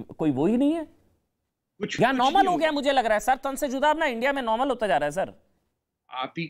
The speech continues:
Speaker 2: का, अ, आप ही की जबान है, आप ही का शेर है, पूरा उसके रिदम है। लोग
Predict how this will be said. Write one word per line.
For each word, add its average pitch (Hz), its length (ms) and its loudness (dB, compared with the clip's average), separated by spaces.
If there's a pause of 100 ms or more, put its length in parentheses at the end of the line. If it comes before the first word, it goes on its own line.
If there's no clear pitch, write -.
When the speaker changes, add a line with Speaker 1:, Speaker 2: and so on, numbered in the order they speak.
Speaker 2:
का, 208 40 -2
अ, 202 720 -6
आप 175 220 -8
ही 185 60 -14
की 208 100 -12
जबान 185 440 -2
है, 220 160 -2
आप 175 300 -2
ही 196 60 -16
का 190 140 -8
शेर 175 320 -2
है, 220 340 -2 (480)
पूरा 180 200 0
उसके 196 500 -2
रिदम 180 320 2
है। 190 220 0
लोग 180 300 -2